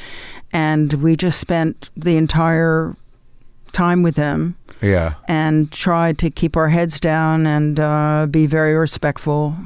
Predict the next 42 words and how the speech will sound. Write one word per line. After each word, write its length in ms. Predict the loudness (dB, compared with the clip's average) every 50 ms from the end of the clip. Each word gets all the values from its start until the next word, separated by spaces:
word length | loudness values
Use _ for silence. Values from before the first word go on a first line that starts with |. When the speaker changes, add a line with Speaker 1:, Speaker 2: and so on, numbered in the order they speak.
| -10 -4 -2
Speaker 2:
Uh-huh. 140 | 0 0 2 2 2
Speaker 1:
Um, 280 | 2 2 2 0 0 -4 -8 -16 -20 -20 -20 -20 -20 -20 -20 -20 -20 -20 -18 -8 -2
and 240 | 0 2 2 2 2
we 120 | 2 2 2
had 200 | 2 2 2 2
a, 240 | 0 0 0 -2 -4 -8 -12 -12 -12 -14 -16 -18 -20 -18 -18 -20 -20 -18 -18 -18 -14 -8
a 60 | -6 -2
lot 240 | 0 0 -2 -2
of 120 | -6 -12 -14 -18 -12 -4
great 280 | -2 0 0 0 -2 -4
surprises 960 | -4 -4 -4 -2 0 0 2 2 2 0 2 2 2 2 4 2 0 0 0
Speaker 2:
Yeah. 60 | 0
Speaker 1:
and, 280 | 0 2 2 2 2 2
um, 440 | 2 2 2 2 2 0 0 -2 -6 -12 -20 -20 -20 -20 -20 -16 -8 -4
got 180 | -2 -2 -2 -2
some 160 | -2 -2 0
really 180 | 2 2 2
good 180 | 0 0 -2 -4
footage. 500 | -2 -4 -4 -4 -4 -8 -10 -14 -16 -12 -6 -2
Speaker 2:
Yeah. 320 | 0 0 2 2 0 -2 -6 -10 _ -20 -20 -20 -20 -20 -20 -20 -20 -20 -20 -20 -20 -14
So 240 | -8 -2 0 0
what 320 | 0 0 0 0 0 0 0
have, 140 | -2 -4 -4
what 220 | -4 -2 0 0 0
is, 200 | 0 -2 -2 -8 -12 -12 -8
how 160 | -4 -2 0
many 280 | 2 2 2 0 0 -4 -6
m-, 240 | -8 -4 -2 -2 -2 0
Avatar 460 | 0 0 0 0 -2 -2 0 0 0
movies 240 | 0 -2 -2 -4 -6
did 160 | -8 -8 -8
you 80 | -6
just 180 | -4 -4 -4 -4
shoot? 300 | -2 -2 -2 -2 -2 -4
Nine? 460 | -4 -2 0 0 0 -2 -2 -4 -6 -8 -12 -12 -6
Speaker 1:
So 180 | -2 0 2
<laughs> 460 | 2 2 2 2 2 2 0 0 2 0
we, 160 | 0 0 -2 -8 -12 -6 -4 -4 -4 -4 -6
we 240 | -2 -2 0 2 2
have 200 | 2 2 0 0
Speaker 2:
<laughs> 140 | -2 -4 -2
Speaker 1:
shot, 360 | 0 2 4 4 2 2 -2